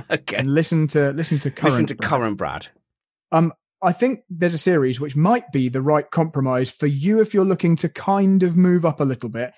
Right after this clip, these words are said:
Speaker 2: and for me, where I'm looking for something just a bit more kind of pure. And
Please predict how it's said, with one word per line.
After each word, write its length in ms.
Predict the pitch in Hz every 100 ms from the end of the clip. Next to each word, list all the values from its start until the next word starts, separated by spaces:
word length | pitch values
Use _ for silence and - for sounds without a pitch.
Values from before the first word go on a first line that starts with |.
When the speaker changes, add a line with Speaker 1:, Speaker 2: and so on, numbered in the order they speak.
| _
Speaker 2:
and 180 | - 147
for 80 | 147
me, 280 | 165 175 143
where 140 | 147
I'm 100 | 143
looking 200 | 143 143
for 80 | 131
something 260 | 147 135 135
just 140 | 139
a 60 | 147
bit 200 | 170 -
more 320 | 151 139 131 - _ _
kind 160 | - 139
of 120 | 127
pure. 400 | - 139 104 117 - _ _
And 320 | 147 151 147